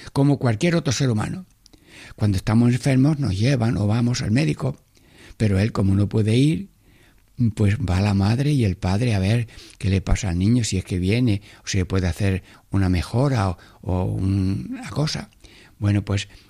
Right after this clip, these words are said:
damos gracias a este catecismo de la Iglesia Católica y le pedimos al Señor que nos dé este espíritu de tratar al embrión como persona y que sea defendido en su integridad, atendido y cuidado médicamente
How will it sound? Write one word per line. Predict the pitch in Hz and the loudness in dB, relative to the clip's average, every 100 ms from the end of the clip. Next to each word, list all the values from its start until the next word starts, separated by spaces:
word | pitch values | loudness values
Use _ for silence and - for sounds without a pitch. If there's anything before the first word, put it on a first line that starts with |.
| _ | _
damos | 120 120 104 | -2 0 0
gracias | 98 95 - 92 110 | 0 -2 -2 -4 -4
a | 110 254 | -6 -6
este | 113 - | -6 -4
catecismo | 101 101 95 104 98 | -4 -4 -2 0 0
de | 87 | 0
la | |
Iglesia | 90 92 101 | -2 -2 -4
Católica | - 104 107 113 - - - - | -2 -4 -2 -6 -8 -16 -20 -12
y | - | -2
le | 104 | -2
pedimos | 101 104 107 95 | 0 0 0 -2
al | - 90 | -4 -6
Señor | - 101 101 | -4 -2 -2
que | - | -4
nos | 92 95 | -4 -2
dé | 107 | -2
este | - 104 | -2 -8
espíritu | - 135 131 127 | -2 0 0 0
de | 107 143 156 - _ - - - - | 2 0 -2 -12 _ -20 -20 -20 -8
tratar | - 127 - 139 - | -2 0 0 -2 -2
al | 117 113 | -2 2
embrión | 110 98 101 98 | 2 2 2 0
como | - 113 147 | 0 0 0
persona | 113 95 143 139 147 - - - - - - | -2 -4 -4 -4 -4 -10 -20 -20 -20 -20 -8
y | 117 | -4
que | 120 | 0
sea | 113 139 | 2 2
defendido | 143 - 113 113 110 | 2 0 2 2 2
en | 98 | 2
su | 107 | 2
integridad, | 101 101 143 110 107 117 - _ - - - - - - | 2 2 2 2 2 0 -4 _ -14 -6 -6 -6 -10 -4
atendido | 113 110 107 113 135 | -2 2 4 4 2
y | 113 | 2
cuidado | - 101 131 117 | 2 0 2 4
médicamente | 120 120 98 127 123 | 2 2 0 0 0